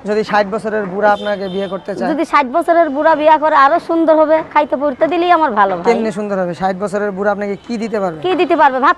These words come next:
Speaker 2: কাপড় দিতে পারবে, তার ধন সম্পত্তি আছে, টাকা পয়সা আছে। আমি মন করেন উনি যদি মৃত্যু হয়ে যায়, আমার এক,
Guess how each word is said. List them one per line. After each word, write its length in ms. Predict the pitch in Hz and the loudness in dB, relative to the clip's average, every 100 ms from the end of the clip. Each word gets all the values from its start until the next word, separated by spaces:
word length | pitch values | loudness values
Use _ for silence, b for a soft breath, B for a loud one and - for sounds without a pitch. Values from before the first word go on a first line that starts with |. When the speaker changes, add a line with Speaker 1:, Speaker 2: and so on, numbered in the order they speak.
| - | 0
Speaker 2:
কাপড় 200 | 311 294 | -2 -2
দিতে 220 | 277 302 | 0 2
পারবে, 260 | 294 277 | 4 2
তার 200 | 277 294 | 2 2
ধন 200 | 247 269 | 2 0
সম্পত্তি 380 | 247 294 285 285 | 0 -4 -4 -2
আছে, 140 | 285 277 | -2 0
টাকা 260 | 339 311 | 2 2
পয়সা 340 | 269 277 240 285 | 2 0 2 2
আছে। 160 | 285 | 4
আমি 180 | 269 285 | 2 2
মন 220 | 294 285 | -2 0
করেন 280 | 285 285 285 | 2 2 2
উনি 200 | 294 311 | 2 0
যদি 200 | 285 320 | 0 -2
মৃত্যু 340 | 277 320 - 294 | 0 -2 2 2
হয়ে 220 | 320 294 | 4 4
যায়, 120 | 277 | 4
আমার 180 | 277 311 | 4 2
এক, 120 | 294 | 0